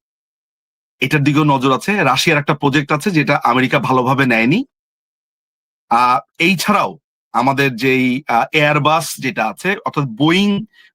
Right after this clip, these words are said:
বোয়িং নেত্রী কেনেন নাই, বোয়িং কিনবেন, কিনবেন না তিনি, তিনি এয়ারবাস কিনবেন। এটাও একটা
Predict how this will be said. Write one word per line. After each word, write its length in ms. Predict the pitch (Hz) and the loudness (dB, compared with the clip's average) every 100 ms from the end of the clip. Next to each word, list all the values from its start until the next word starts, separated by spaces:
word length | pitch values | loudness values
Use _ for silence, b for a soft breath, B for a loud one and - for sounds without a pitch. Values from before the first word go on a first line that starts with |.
| 151 | -2
বোয়িং 380 | 143 180 202 196 | 0 2 2 2
নেত্রী 300 | 175 151 165 | 0 0 -2
কেনেন 280 | 160 151 143 | 0 0 2
নাই, 240 | 143 214 | 2 0
বোয়িং 300 | 180 151 151 | 0 2 2
কিনবেন, 420 | 147 156 139 143 | 0 0 2 0
কিনবেন 340 | 151 190 160 147 | -2 0 2 2
না 120 | 143 | 2
তিনি, 280 | 143 165 262 _ _ b b _ | 2 0 -2 _ _ b b _
তিনি 160 | 170 160 | 0 2
এয়ারবাস 420 | 143 143 147 - | 2 2 0 0
কিনবেন। 360 | 165 156 185 269 _ _ _ _ _ | -2 2 0 -2 _ _ _ _ _
এটাও 300 | 131 170 170 | -2 0 0
একটা 340 | 151 160 151 | 0 0 0